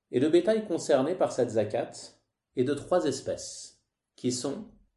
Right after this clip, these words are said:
les chameaux, les bovins, ainsi que le cheptel ovin et caprin, c'est-à-dire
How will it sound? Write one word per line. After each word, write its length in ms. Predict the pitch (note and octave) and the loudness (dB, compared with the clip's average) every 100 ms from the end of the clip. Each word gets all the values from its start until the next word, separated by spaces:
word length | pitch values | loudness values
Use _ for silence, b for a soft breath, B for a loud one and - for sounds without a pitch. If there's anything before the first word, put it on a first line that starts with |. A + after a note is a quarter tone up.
| _ | _
les 140 | - A2 | -4 -2
chameaux, 520 | - B2 A#2+ - - _ _ _ _ | 0 0 0 -4 -8 _ _ _ _
les 180 | G#2 A2 | 0 2
bovins, 560 | G#2+ C#3 A#2 A#2+ - - _ _ _ | 4 2 2 -2 -6 -20 _ _ _
ainsi 460 | - B2+ B2+ E3+ F#3+ | -4 -4 -2 -4 -4
que 120 | - | 0
le 100 | B2+ | 2
cheptel 840 | B2+ - B2+ - C#3 E3+ E3+ G#2 - - _ _ _ | 2 2 -2 -2 -2 0 -2 -6 -10 -18 _ _ _
ovin 480 | C3 C#3 A#2+ C3+ F3 | 2 4 4 0 -2
et 100 | D#3+ | -4
caprin, 480 | - B2 - F2+ - _ | -4 -4 -4 -12 -14 _
c'est-à-dire 840 | _ - - F#2 G2 B2 C#3+ D3 | _ -14 -8 -6 -4 -4 -4 -8